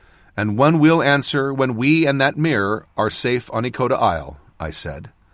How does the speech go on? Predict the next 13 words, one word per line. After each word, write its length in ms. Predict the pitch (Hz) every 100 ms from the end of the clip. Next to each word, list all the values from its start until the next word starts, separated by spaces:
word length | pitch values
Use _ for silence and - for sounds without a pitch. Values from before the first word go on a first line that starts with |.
| _ _ _ _ _ _
"This 220 | 151 151
will 120 | 135
be 120 | 117 107
exciting," 760 | - - 151 208 95 73 71 - _
Kedal 320 | - 98 80 76
said. 380 | - 80 107 - _ _ _ _ _ _ _ _ _ _ _ _ _ _
"Not 380 | - 190 220 -
too 180 | 226 190
exciting, 500 | - 127 98 90 90
I 120 | 82
hope." 320 | 87 101 - - _ _ _ _ _ _ _ _ _ _ _ _ _ _ _ _ _ _ _ _ _ _ _ _ _ _ _ _ _ _ _ _ _ _ _ _ _ _ _ _ _ _ _ 90
The 260 | 110 113
end. 320 | 85 62 58